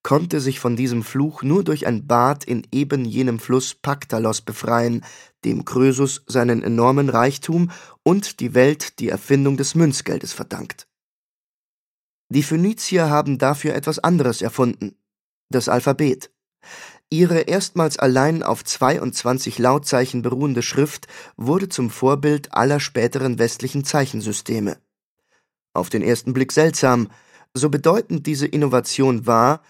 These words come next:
so schmal ist die schriftliche Überlieferung der Phönizier.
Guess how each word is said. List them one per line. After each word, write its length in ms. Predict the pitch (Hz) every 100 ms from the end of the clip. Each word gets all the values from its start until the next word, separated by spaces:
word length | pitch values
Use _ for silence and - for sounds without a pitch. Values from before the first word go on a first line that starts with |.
| - _
so 240 | 120 117 120
schmal 480 | - 127 123 156
ist 260 | 165 139 -
die 60 | 123
schriftliche 500 | - 139 - 139 165
Überlieferung 720 | 135 160 165 175 127 120 117
der 120 | 117
Phönizier. 720 | 123 123 123 - 123 107